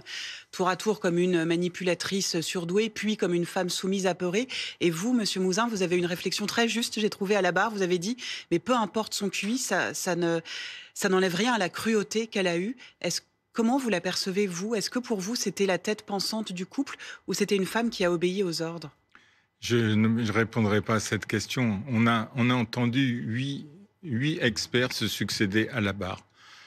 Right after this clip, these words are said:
Speaker 2: Alors, en fonction de sa sensibilité, on peut aller dans un sens ou dans l'autre, indépendamment que on a tous compris qu'on ne pouvait pas, euh, euh, comprendre, euh, ce qui se passait dans la tête de quelqu'un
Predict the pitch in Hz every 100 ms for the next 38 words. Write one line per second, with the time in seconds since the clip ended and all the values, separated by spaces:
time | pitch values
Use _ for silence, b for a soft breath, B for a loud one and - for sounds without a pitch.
0 | B B B B _ 107 110 92 95 -
1 | - 110 - 113 - 123 104 120 - 117
2 | - 113 107 110 104 147 156 147 110 104
3 | - 123 117 104 107 107 101 92 98 -
4 | 117 107 113 101 110 123 117 107 101 104
5 | - 104 104 113 113 113 107 95 87 B
6 | B B 113 110 113 - 117 - 110 -
7 | 131 127 110 104 110 98 101 90 113 110
8 | 104 92 90 87 90 B B _ 104 90
9 | 87 85 87 - 104 - 120 117 95 98
10 | 95 92 90 87 85 104 117 - 107 -
11 | 107 - 107 107 101 - 101 101 90 104
12 | 92 117 120